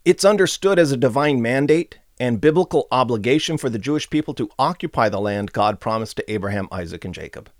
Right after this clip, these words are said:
Now, it's easy to understand why the secular world rejects religious Zionism. The secular person does not believe the Bible or God's covenant promises to the Jewish people,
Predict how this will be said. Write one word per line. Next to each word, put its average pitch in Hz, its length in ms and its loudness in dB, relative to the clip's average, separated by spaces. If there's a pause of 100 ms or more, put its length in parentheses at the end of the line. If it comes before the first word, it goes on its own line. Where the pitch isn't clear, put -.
(1400)
Now, 196 160 4
it's 214 260 -4
easy 277 320 2
to 214 120 4
understand 208 560 2
why 170 120 8
the 165 80 0
secular 214 580 2
world 143 300 6
rejects 151 480 2
religious 143 420 4
Zionism. 127 520 2 (200)
The - 80 -2
secular 269 400 2
person 196 320 2
does 190 140 2
not 190 180 4
believe 277 300 4
the 285 80 6
Bible 131 440 2 (320)
or 269 200 2
God's 165 320 4
covenant 156 340 0
promises 131 560 -2
to - 80 -6
the 113 100 -6
Jewish 104 320 -6
people, - 380 -10